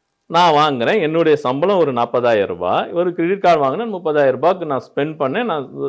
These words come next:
திரும்ப அடைச்சிட்டேன், இன்னொரு பத்தாயிரம் ரூபாய் வச்சு நான் இழுத்து பிடிச்சி இந்த மாசத்தை ஓட்டுறேன், அடுத்த மாசம் திரும்ப எனக்கு முப்பதாயிரம் ரூபாய் கிரெடிட் ஆகுது சம்பளம், நான் ஓட்டிட்டு இருக்கேன். இப்ப எனக்கு பிரச்சனை இல்லை. இன்னொரு கிரெடிட் கார்டு நான் வாங்கினேன், ரெண்டு கிரெடிட் கார்டு வாங்கினேன்னாக்கா, ஒவ்வொரு கிரெடிட் கார்டுலயும் நான் போய்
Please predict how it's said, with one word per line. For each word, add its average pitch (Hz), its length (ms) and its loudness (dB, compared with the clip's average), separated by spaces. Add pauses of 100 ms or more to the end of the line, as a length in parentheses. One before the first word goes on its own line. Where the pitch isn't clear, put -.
திரும்ப 151 420 0
அடைச்சிட்டேன், 143 360 -4
இன்னொரு 202 280 -4
பத்தாயிரம் 165 400 0
ரூபாய் 180 160 2
வச்சு 160 280 -2
நான் 165 200 -2
இழுத்து 156 240 -4
பிடிச்சி 143 260 -8
இந்த 156 180 -4
மாசத்தை 139 300 -2
ஓட்டுறேன், 127 260 0
அடுத்த 156 300 -4
மாசம் 151 280 -6
திரும்ப 151 240 -6
எனக்கு 135 180 -6
முப்பதாயிரம் 123 360 -6
ரூபாய் 139 100 -4
கிரெடிட் 131 340 -6
ஆகுது 117 240 -4
சம்பளம், 127 400 -6
நான் 120 140 -4
ஓட்டிட்டு 131 340 -6
இருக்கேன். - 240 -14 (320)
இப்ப 131 220 -2
எனக்கு 113 260 -2
பிரச்சனை 117 400 -2
இல்லை. 92 240 -8 (1300)
இன்னொரு 285 420 2
கிரெடிட் 185 320 -2
கார்டு 151 220 4
நான் 120 160 0
வாங்கினேன், 107 540 -2
ரெண்டு 180 280 0
கிரெடிட் 156 320 -2
கார்டு 123 200 2
வாங்கினேன்னாக்கா, 107 760 -2
ஒவ்வொரு 226 580 4
கிரெடிட் 175 360 2
கார்டுலயும் 156 280 4
நான் 147 240 0
போய் 156 140 2